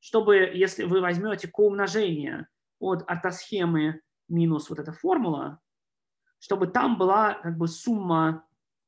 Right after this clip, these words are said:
а, каких-то полилогарифмов от квадратных корней умножить на полилогарифмы, и вот тут уже нет корней. То есть чтобы в одной из частей как бы корни исчезли.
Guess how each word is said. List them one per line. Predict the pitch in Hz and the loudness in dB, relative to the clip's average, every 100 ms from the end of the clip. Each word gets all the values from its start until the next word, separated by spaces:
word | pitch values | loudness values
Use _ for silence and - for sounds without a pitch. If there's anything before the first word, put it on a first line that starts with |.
| _ _ _ _ | _ _ _ _
а, | 170 165 160 156 | -4 0 0 0
каких-то | 170 170 214 196 | -6 -8 -6 -6
полилогарифмов | - 202 185 180 196 202 175 156 151 _ _ _ _ _ | 2 4 4 2 0 -2 -2 -4 -4 _ _ _ _ _
от | 190 185 | -6 -2
квадратных | 185 185 180 180 175 | -2 2 0 -2 -6
корней | 175 208 339 175 160 - _ _ _ _ _ _ _ _ | -6 -2 -2 -2 -6 -10 _ _ _ _ _ _ _ _
умножить | 196 196 220 262 214 170 | -8 -2 2 2 0 -2
на | 175 185 185 - - | -2 0 0 -2 -2
полилогарифмы, | 175 170 165 165 214 - 165 151 160 _ _ | 0 0 0 -2 -2 -6 -4 -4 -8 _ _
и | 175 | -6
вот | 165 | -4
тут | 202 | -4
уже | 175 170 | -2 0
нет | 151 - | 0 -4
корней. | - - 240 _ _ _ _ - | -16 -18 -18 _ _ _ _ -12
То | |
есть | 175 | -4
чтобы | 226 196 | -2 0
в | 190 | 0
одной | 214 220 | 0 0
из | 170 - | -4 -10
частей | 175 170 269 | -14 -4 -4
как | 208 | -4
бы | 175 165 | -8 -4
корни | 202 180 160 | -4 -4 -8
исчезли. | - - - | -10 -18 -20